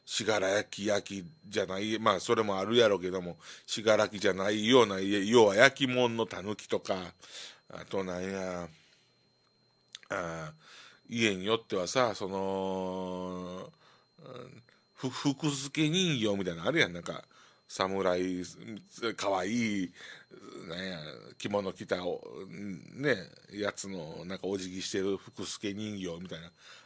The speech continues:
あんなんとか。あと、干支とかあるでしょ？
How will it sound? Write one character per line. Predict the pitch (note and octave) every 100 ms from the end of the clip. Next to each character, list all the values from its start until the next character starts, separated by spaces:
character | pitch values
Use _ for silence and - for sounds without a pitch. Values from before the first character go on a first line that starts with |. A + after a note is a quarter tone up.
| -
あ | G#2+
ん | F#2
な | E2+
ん |
と | F2
か。 | - F2 - - _ _ _ _ - - _
あ | G#2+
と、 | A#2+
干 | - B3
支 | B3+ A#3+ A3+ A3 G#3+
と | G3+
か | - F2+
あ |
る | F#2
で | E2+
し | -
ょ？ | G#3 G#3+